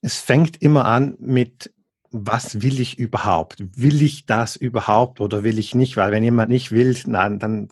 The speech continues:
kann kein Trainer, kein Coach irgendetwas ausrichten.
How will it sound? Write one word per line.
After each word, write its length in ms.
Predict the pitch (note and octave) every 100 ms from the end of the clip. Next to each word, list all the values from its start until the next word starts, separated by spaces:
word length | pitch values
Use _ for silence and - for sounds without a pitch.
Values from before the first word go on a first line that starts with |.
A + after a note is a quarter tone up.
| -
kann 880 | - A2+ - A#2+ C3 D#3+ D3+ - D3 -
kein 260 | - C#3+
Trainer, 420 | D3 - B2+ B2 B2
kein 300 | - A#2 B2+
Coach 380 | - A#2+ B2+
irgendetwas 440 | A2+ A#2+ A2+ A2 -
ausrichten. 720 | F#2+ G#2+ - A2+ - A#2+ B2+